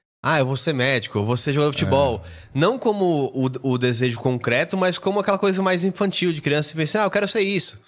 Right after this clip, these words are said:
Speaker 2: Isso.
Speaker 1: Talvez então com quinze anos, que você, quatorze anos, que você começa a falar assim, "Não, peraí.
Speaker 2: Isso.
Speaker 1: Eu vou escolher isso real, né?"
Speaker 2: Isso, é isso aí, é isso aí, né? Então, é, só que era interessante, né? Porque tu,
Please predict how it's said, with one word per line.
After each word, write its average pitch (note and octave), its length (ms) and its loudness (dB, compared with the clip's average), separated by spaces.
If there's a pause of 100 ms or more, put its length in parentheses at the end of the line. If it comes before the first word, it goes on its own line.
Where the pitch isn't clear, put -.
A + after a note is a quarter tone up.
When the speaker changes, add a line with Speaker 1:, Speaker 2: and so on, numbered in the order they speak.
Speaker 2:
Isso. F#2 440 0
Speaker 1:
Talvez C#3 300 0
então D#3 340 0
com D3+ 180 0
quinze D#3 360 2
anos, D3+ 140 -2
que - 60 -6
você, D#3+ 160 0
quatorze C#3 500 0
anos, D#3 140 0
que - 80 -4
você - 100 -2
começa D#3 300 0
a - 20 -6
falar D#3+ 120 2
assim, E3 140 0
"Não, D#3+ 140 2
peraí. B2 360 0 (420)
Speaker 2:
Isso. E2+ 320 0
Speaker 1:
Eu A2 80 2
vou A2+ 140 2
escolher B2 300 2
isso C3+ 200 0
real, A#2+ 600 0
né?" G2+ 200 0
Speaker 2:
Isso, E2 220 -2
é E2 140 0
isso E2 200 0
aí, F2 320 0
é E2 60 -2
isso E2+ 160 -2
aí, E2+ 320 0
né? E2+ 260 -2
Então, F2+ 480 -2 (460)
é, D#2+ 340 -2
só G2+ 200 -2
que A2+ 120 -2
era B2+ 440 0
interessante, G#2 600 -2
né? G#2+ 60 0
Porque G2 300 -2
tu, F2+ 120 -6